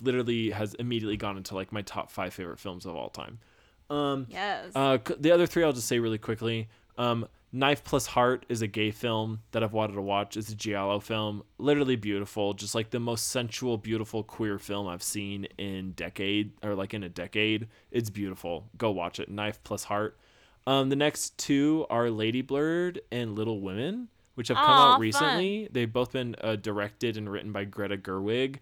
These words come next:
Speaker 1: These are, like, like, literally, like, okay, a hundred percent talking to, if you are a queer person and if you,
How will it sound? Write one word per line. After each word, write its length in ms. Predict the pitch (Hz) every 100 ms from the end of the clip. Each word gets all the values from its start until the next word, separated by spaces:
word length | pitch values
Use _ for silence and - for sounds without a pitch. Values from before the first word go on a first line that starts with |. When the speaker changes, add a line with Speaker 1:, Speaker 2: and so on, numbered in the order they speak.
| _ _ _ -
Speaker 1:
These 460 | 120 139 175 185
are, 160 | 160 135
like, 380 | 113 107 101 - _ _ _ _ _
like, 220 | 123 123 110
literally, 760 | 120 135 151 170 180 190 185
like, 260 | 123 110 -
okay, 260 | 113 104
a 60 | 95
hundred 520 | - 156 180 143 110
percent 480 | 110 - 117 107 -
talking 440 | - 110 113 107
to, 340 | 98 110 104 104 - - _
if 140 | 120 117
you 100 | 208
are 60 |
a 80 | 226
queer 400 | 135 - 113 117
person 720 | 110 95 92 - 135 151 156 -
and 140 | 113
if 160 | 104 113
you, 300 | 120 120